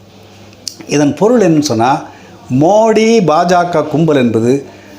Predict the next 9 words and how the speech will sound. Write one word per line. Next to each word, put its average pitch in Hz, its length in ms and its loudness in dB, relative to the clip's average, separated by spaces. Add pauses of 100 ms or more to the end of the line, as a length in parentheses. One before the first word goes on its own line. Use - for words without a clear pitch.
(120)
அதிகாரத்தை 214 680 0
பெறுவதற்காக 127 880 -2 (380)
எவ்வளவு 233 760 0 (120)
கீழ்த்தரமாகவும் 220 1120 0 (200)
நடந்து 165 300 -2
கொள்வதற்கு 147 420 0
அவர்கள் 139 220 0
தயாராக 139 440 0
இருக்கிறார்கள் 117 580 -2